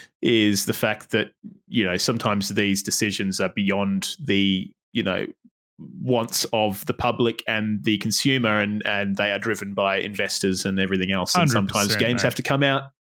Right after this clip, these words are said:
Speaker 1: earlier than they should, because that's another aspect of video games development, is often video games don't make any money after years and years
Speaker 2: Yeah.
Speaker 1: of development until they release. And so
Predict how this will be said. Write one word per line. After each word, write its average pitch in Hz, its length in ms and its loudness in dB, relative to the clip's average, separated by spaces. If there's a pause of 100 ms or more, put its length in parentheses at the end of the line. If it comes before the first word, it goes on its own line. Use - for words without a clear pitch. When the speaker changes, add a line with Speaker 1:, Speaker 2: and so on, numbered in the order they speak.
Speaker 1:
earlier 160 360 6
than 160 220 2
they 160 220 4
should, 156 280 0
because 123 460 0 (720)
that's 143 140 0
another 131 360 2 (220)
aspect - 440 -4
of 104 100 -2
video 104 280 0
games 101 300 -4
development, 104 480 -2
is 107 200 -4
often 104 520 -2 (260)
video 135 220 4
games 113 340 0
don't 101 180 0
make 101 240 -2 (220)
any 135 300 0
money 78 440 -2
after 101 280 -2
years 104 280 2
and 98 80 -8
years 101 160 0
Speaker 2:
Yeah. - 40 -6
Speaker 1:
of 87 40 -12
development 92 600 -2
until 110 240 0
they 120 140 4
release. - 440 0 (140)
And 110 180 -2
so 117 200 2